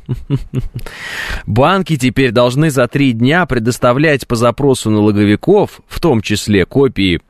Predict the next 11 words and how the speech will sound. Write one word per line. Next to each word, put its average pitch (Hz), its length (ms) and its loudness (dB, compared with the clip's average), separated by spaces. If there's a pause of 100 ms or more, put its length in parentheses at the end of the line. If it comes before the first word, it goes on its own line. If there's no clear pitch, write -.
(140)
э, 139 120 2
паспортов 90 800 -4
клиентов, 87 720 -2 (440)
доверенностей, 92 1300 2
карточек 139 680 -2
с - 100 -10
образцами 117 580 0
подписей 147 640 -2
и 120 180 2
оттиска 123 480 0
печатей, - 1040 -4